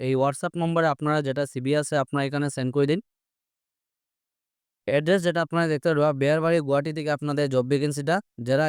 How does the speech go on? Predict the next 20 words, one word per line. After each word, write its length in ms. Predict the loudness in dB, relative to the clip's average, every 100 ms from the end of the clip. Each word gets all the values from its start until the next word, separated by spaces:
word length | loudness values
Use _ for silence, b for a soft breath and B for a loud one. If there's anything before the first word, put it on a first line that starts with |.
| 0
এই 60 |
কাজের 280 | 0 0 0 -2
জন্য 120 | -4
ইচ্ছুক 240 | -2 0 0
আসুন, 160 | -2 -2
এই 100 | 0 0
নম্বরে 220 | 2 2 0
আপনারা 280 | 0 -2 -2 -6 -4 0
WhatsApp-এ 440 | 0 -2 -2 0 -2 -4 -6
আপডেট 300 | 0 0 0
সিভি 180 | -2 -2 -2
সেন্ড 140 | -2
করে 120 | 0 0
দিন। 80 | 0 _ _ _ _ -6
আপনারা 380 | -6 -2 0 2 0
শর্টলিস্টেড 540 | -2 -2 -2 0 2
হলে 160 | 4 2
এখানে 260 | 2 0 -2 -4 -4
অতি 160 | 0 2
সত্বর 280 | 2 2 2